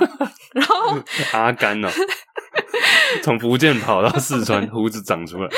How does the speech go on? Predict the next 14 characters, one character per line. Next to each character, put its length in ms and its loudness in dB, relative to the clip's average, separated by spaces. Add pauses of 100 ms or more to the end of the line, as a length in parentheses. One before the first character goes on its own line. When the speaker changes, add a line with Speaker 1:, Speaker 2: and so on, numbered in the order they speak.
(680)
Speaker 1:
终 240 0
于 140 2
结 240 2
扎 200 4
之 120 2
后， 120 2
他 140 2
还 240 2
把 160 -2
他 200 0
这 180 0
一 120 2
连 220 0
串 320 -2